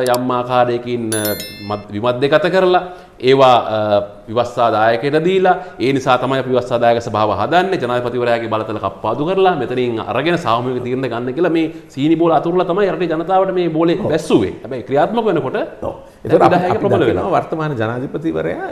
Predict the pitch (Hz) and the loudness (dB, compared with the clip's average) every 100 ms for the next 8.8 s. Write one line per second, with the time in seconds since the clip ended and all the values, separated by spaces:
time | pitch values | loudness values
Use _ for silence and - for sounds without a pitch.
0 | - - - 98 - - - - 190 185 | -8 -10 -8 -12 -10 -8 -6 -4 -4 -4
1 | 202 190 170 - 175 131 165 160 175 - | -6 -4 -6 -6 -6 -4 -2 0 0 -2
2 | - - 123 139 151 156 147 131 - 117 | -4 -4 -2 0 0 0 0 0 0 2
3 | 165 175 117 - - - - - - - | 4 4 2 -4 -10 -20 -20 -20 -20 -20
4 | - - - 95 110 151 143 139 143 139 | -18 -14 -6 -2 -2 -2 -2 0 2 4
5 | 147 135 139 143 135 127 113 101 - - | 2 0 -2 -4 -2 -4 -4 -6 -8 -8
6 | 82 - - - - 104 117 143 156 139 | -6 -8 -8 -8 -8 -6 -2 0 0 0
7 | 147 143 131 - - - - - 113 104 | 2 2 0 -6 -14 -18 -18 -14 -6 0
8 | 110 120 135 135 131 135 127 - | 0 0 -4 -4 -2 -2 -2 -4